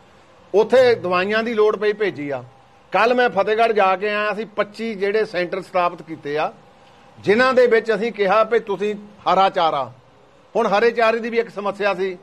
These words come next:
ਹਰੇ ਚਾਰੇ ਦਾਬ 'ਚ ਆ ਜਾਂਦਾ। ਜਿਹੜੇ ਜ਼ਿਮੀਂਦਾਰ ਜਾਣਦੇ ਆ, ਦੋ ਦਿਨਾਂ ਤੋਂ ਬਾਅਦ ਭਰੀਆਂ ਦੇ ਵਿੱਚ ਉਹ ਜਿਹੜੀ ਆਪਣੇ ਦਾਬ ਆ ਜਾਂਦੀ, ਪੀਲਾ ਜਿਹਾ ਪੱਟਾ ਹੋ ਜਾਂਦਾ, ਪਸ਼ੂ ਖਾਂਦਾ ਨਹੀਂ। ਅਸੀਂ ਕੱਲ੍ਹ ਇੱਕ ਫਤਿਹਗੜ੍ਹ ਦੇ ਕੋਲ,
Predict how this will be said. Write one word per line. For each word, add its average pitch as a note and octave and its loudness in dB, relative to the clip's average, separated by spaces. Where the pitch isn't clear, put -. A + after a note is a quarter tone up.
ਹਰੇ A3+ 4
ਚਾਰੇ A3 0
ਦਾਬ F3+ 0
'ਚ G3 -4
ਆ G3 0
ਜਾਂਦਾ। G#3 -4
ਜਿਹੜੇ G#3+ -2
ਜ਼ਿਮੀਂਦਾਰ F#3+ -4
ਜਾਣਦੇ F3 -4
ਆ, G3+ 0
ਦੋ G3+ -6
ਦਿਨਾਂ G3+ -8
ਤੋਂ F#3+ -6
ਬਾਅਦ F#3+ -2
ਭਰੀਆਂ D#3+ -6
ਦੇ F3+ -4
ਵਿੱਚ F#3+ -4
ਉਹ G3+ 2
ਜਿਹੜੀ G3+ 0
ਆਪਣੇ F#3+ 0
ਦਾਬ E3 4
ਆ F3+ 4
ਜਾਂਦੀ, F#3+ -4
ਪੀਲਾ F#3+ 0
ਜਿਹਾ G3 0
ਪੱਟਾ F3+ -4
ਹੋ E3 -4
ਜਾਂਦਾ, F3+ -4
ਪਸ਼ੂ E3+ -10
ਖਾਂਦਾ D3 -8
ਨਹੀਂ। B2 -14
ਅਸੀਂ A3 -2
ਕੱਲ੍ਹ A3+ 4
ਇੱਕ A3+ 0
ਫਤਿਹਗੜ੍ਹ G#3+ 0
ਦੇ A3 -2
ਕੋਲ, F#3+ -4